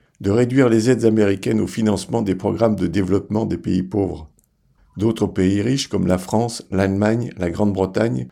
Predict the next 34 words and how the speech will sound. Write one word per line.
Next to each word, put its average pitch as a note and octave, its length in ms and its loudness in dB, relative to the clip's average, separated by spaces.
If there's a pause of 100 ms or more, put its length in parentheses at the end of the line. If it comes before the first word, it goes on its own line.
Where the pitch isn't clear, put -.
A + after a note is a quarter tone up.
(240)
ainsi G#2+ 300 -2
que G#2+ 100 0
l'Union G#2 340 2
européenne, G2+ 640 0 (180)
ont G2 120 -4
fait - 180 -4
de G2+ 120 0
même. F#2+ 340 -2 (680)
La F#2+ 100 0
lutte A2 260 -2
contre F#2 300 -8
le F2 80 -4
sida, G#2 580 -2
la F#2 120 0
rougeole, G#2+ 560 0
la E2+ 100 -2
tuberculose, A2+ 840 -2 (200)
le F#2 160 -4
paludisme A2+ 760 -2
et F#2 80 0
bien G#2+ 240 0
d'autres G#2+ 320 -2
maladies F#2+ 500 -2
infectieuses F#2 720 -4
qui G2 120 -14
font G#2 240 -4
des E2+ 140 -2
ravages G2+ 520 -2 (200)
en A2 180 0
a G#2+ 180 0
immédiatement A2+ 640 0
subi G#2+ 340 -4
les G2 100 0
conséquences. F#2+ 760 -6